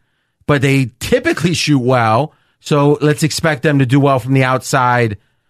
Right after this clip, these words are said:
on Sunday against Kansas. And Kansas, with a very good big man, typically dominates inside, typically would have big advantages against, uh,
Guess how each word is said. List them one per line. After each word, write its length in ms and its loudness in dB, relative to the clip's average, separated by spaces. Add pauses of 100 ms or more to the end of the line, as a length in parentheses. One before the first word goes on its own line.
on 140 0
Sunday 380 0
against 280 -2
Kansas. 480 0 (220)
And 460 0 (540)
Kansas, 540 0 (260)
with 220 0
a 120 2
very 360 2
good 220 0
big 200 0
man, 380 0 (320)
typically 720 0 (280)
dominates 580 0
inside, 540 -2
typically 840 0 (420)
would 280 2
have 400 -4
big 180 0
advantages 640 0
against, 260 -2
uh, 240 -2